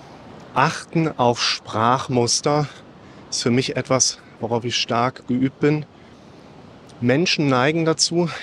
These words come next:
ich manchmal auch, im Präsens zu sprechen. „Ich hab dieses eine Problem.“ Wir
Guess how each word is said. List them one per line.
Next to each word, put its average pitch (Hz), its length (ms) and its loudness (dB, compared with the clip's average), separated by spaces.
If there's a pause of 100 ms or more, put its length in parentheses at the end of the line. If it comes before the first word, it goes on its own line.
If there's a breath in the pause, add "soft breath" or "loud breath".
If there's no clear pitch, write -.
(140 loud breath)
ich - 240 -2 (320)
manchmal 107 400 -4
auch, 127 300 2 (580 loud breath)
im 120 80 -4
Präsens 185 400 2
zu 120 100 -2
sprechen. - 460 -4
„Ich 196 240 4
hab 175 160 0
dieses 170 340 -2
eine 170 260 0
Problem.“ 147 480 2 (1600 loud breath)
Wir 131 580 4